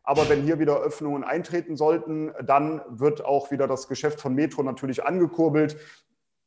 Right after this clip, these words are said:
Man kann wahrscheinlich sagen, Metro ist jetzt eine Aktie, die man sich selten anschaut, ähm, ja auch nicht im Fokus unbedingt steht. Von daher denke ich, gerade für heute war es mal interessant, auch mal so eine Aktie rauszusuchen. Und, ähm, genau, aufgrund dieser Einschränkungen in den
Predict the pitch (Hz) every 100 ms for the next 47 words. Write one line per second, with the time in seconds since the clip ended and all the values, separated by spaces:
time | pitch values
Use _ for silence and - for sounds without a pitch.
0 | _ 120 120 151 156 147 147 143 151 147
1 | 143 160 165 156 - - 127 175 - 160
2 | 135 143 135 127 131 - 117 156 175 139
3 | 151 185 185 180 196 170 - 131 131 127
4 | 131 127 127 151 143 123 170 175 160 151
5 | 151 151 151 - 151 151 - - - 160
6 | 147 143 151 156 147 143 - _ _ _
7 | 131 139 135 127 139 151 127 135 139 135
8 | 131 123 139 147 135 135 123 175 160 -
9 | - 147 147 147 127 160 202 180 175 -
10 | - - _ - 147 147 147 147 147 143
11 | 139 139 131 - 151 127 117 - 170 185
12 | - - 147 147 - 170 180 - 165 156
13 | 147 139 151 151 151 147 139